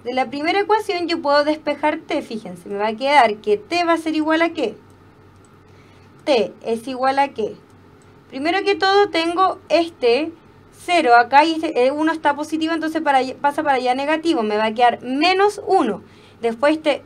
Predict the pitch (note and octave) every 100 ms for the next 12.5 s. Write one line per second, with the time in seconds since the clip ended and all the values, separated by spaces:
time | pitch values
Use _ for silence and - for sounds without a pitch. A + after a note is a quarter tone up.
0 | - - B3+ C4 C4+ D4 D4+ B3+ A#3 A#3
1 | A#3 A3+ A#3 D4+ F4 F4+ - F4 C#4+ A#3
2 | A3+ G#3+ A3+ C4 A#3+ B3+ E4+ F#4+ - C4+
3 | G#3+ - A3 A3 A3 B3 C#4+ C4+ C#4 D#4
4 | D#4 D4+ A3+ G#3+ G3 G#3 A3 G#3+ A3 A3+
5 | - A3+ B3 A3+ F#3+ - - - - -
6 | - - - A3 G#3+ A3+ G#3+ G3+ G3+ A#3
7 | A3+ F4+ F4 E4 - C#4 - C4+ A3 A#3+
8 | - A3+ A3 A3 A3 F3+ E3+ - - -
9 | - - - A#3+ C#4 D#4 D#4+ A3+ F#3 G#3
10 | G3+ B3 B3+ C#4+ C#4 D4 D#4 D#4 C#4+ A#3+
11 | A3+ A3+ A#3 B3+ A3+ - G#3+ D4+ D#4 -
12 | A3 - G#3 A3